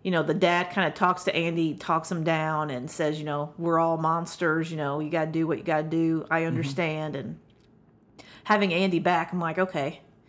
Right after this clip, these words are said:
Speaker 1: You know, it's like, finally, somebody's using some common sense.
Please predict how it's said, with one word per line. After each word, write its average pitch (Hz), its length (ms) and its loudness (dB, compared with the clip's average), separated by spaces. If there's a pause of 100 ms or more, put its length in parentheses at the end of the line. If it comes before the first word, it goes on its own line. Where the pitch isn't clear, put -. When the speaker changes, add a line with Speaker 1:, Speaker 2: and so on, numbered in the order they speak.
(440)
Speaker 1:
You 381 60 0
know, 381 100 6
it's 370 100 -2
like, 277 160 2 (800)
finally, 175 680 0 (100)
somebody's 240 540 0
using 202 240 2
some 180 160 -4
common 165 400 -2
sense. - 640 -12